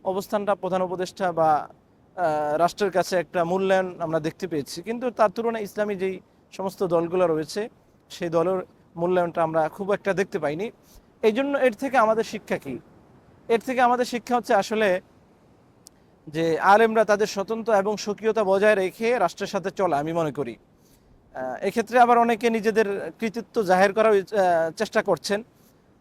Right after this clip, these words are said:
তো তাদের সেই সমস্ত দলে, ইসলামিক দলগুলোর কাছে আমার একটা বিনীত আবেদন এবং প্রশ্ন যে এই জুলাই সনদপত্র তো অ্যাকুরেট হয়নি, আপনারা নিশ্চয় শুনেছেন।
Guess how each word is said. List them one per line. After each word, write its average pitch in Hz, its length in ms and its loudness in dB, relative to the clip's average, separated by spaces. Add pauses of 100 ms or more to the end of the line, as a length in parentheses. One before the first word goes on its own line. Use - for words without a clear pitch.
(220)
তো 190 80 -4
তাদের 220 340 4
সেই 240 160 -2
সমস্ত 240 300 -4
দলে, 226 240 4
ইসলামিক 226 280 -2
দলগুলোর 226 380 2
কাছে 214 180 0
আমার 214 140 2
একটা 214 180 -2
বিনীত 214 240 -2
আবেদন 202 360 4
এবং 196 240 0
প্রশ্ন 196 400 -4 (540)
যে 160 360 -4 (420)
এই 226 100 4
জুলাই 208 340 4
সনদপত্র 240 560 0
তো 247 80 0
অ্যাকুরেট 233 380 2
হয়নি, 190 320 4 (580)
আপনারা 208 240 0
নিশ্চয় 208 220 -2
শুনেছেন। 240 440 0